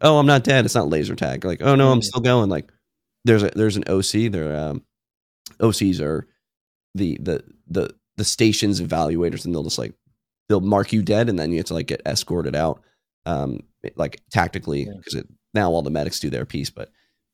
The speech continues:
Speaker 1: anyway, so th-, their, their unit was getting slapped, and, um, the plan was I would come in, take the first few,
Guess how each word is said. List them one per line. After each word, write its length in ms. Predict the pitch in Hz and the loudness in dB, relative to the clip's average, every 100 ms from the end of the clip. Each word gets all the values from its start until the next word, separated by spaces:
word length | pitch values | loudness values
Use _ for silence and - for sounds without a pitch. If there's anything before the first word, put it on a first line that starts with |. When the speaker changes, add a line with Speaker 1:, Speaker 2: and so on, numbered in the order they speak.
| - | 0
Speaker 1:
anyway, 300 | 104 80 - _ _ _ _ _ _ - | 2 2 -2 _ _ _ _ _ _ -2
so 120 | 113 | 0
th-, 160 | 78 - | 2 0
their, 260 | 107 120 120 | 4 6 8
their 140 | 117 | 8
unit 160 | 123 101 | 8 6
was 80 | 87 | 2
getting 180 | 80 58 | -2 0
slapped, 800 | - - 90 95 92 80 - - _ _ _ | 0 -2 0 2 2 0 -4 -12 _ _ _
and, 400 | - 92 85 78 - - - | -4 0 0 0 -4 -8 -6
um, 320 | 78 76 76 69 - - - - | -4 -2 -2 -2 -4 -12 -18 -2
the 80 | 117 | -2
plan 380 | - 131 131 123 | 4 6 8 8
was 280 | 107 95 - - _ _ - | 6 2 -2 -10 _ _ 4
I 120 | 110 | 6
would 140 | 113 | 6
come 220 | - 113 107 | 4 4 4
in, 120 | 104 | 4
take 200 | 107 - | 0 -2
the 60 | |
first 320 | - 107 95 - | -2 0 0 -2
few, 340 | 95 87 95 | 0 2 0